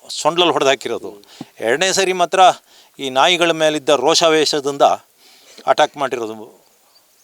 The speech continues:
ಎರಡನೇ ಸರಿ ಅಟ್ಯಾಕ್ ಆದವ್ರಿಗೆ ತುಂಬ ಪೆಟ್ಟಾಗಿದೆಯಲ್ಲ, ಮೊದಲನೇರಿಗೆ ಆಗಿಲ್ಲ, ಅದು ಸೊಂಡ್ಲಲ್ಲಿ ಹೊಡೆದಿರೋದು. ಹಾಗೆ ಈಗ ಅದು ಭಾರಿ ಒಂದು ಸ್ವಲ್ಪ ಗತ್ತಲು ಇದೆ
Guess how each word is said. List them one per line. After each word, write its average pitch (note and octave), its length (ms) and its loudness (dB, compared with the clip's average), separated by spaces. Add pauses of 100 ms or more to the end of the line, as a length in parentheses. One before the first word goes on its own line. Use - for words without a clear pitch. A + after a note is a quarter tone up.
(320)
ಎರಡನೇ D#3 320 0
ಸರಿ G3 200 4
ಅಟ್ಯಾಕ್ F3+ 280 2
ಆದವ್ರಿಗೆ E3+ 300 0
ತುಂಬ D#3 220 -2
ಪೆಟ್ಟಾಗಿದೆಯಲ್ಲ, A#2+ 520 0 (880)
ಮೊದಲನೇರಿಗೆ F3 580 0
ಆಗಿಲ್ಲ, B2 420 -2 (140)
ಅದು C#3+ 220 -2
ಸೊಂಡ್ಲಲ್ಲಿ E3+ 360 -2
ಹೊಡೆದಿರೋದು. A2 420 -10 (1500)
ಹಾಗೆ D3+ 640 0 (460)
ಈಗ E3+ 200 -2
ಅದು D#3 500 -2
ಭಾರಿ E3+ 220 2
ಒಂದು D#3+ 260 -4
ಸ್ವಲ್ಪ C#3+ 240 -6
ಗತ್ತಲು F3+ 380 0
ಇದೆ E3 340 -4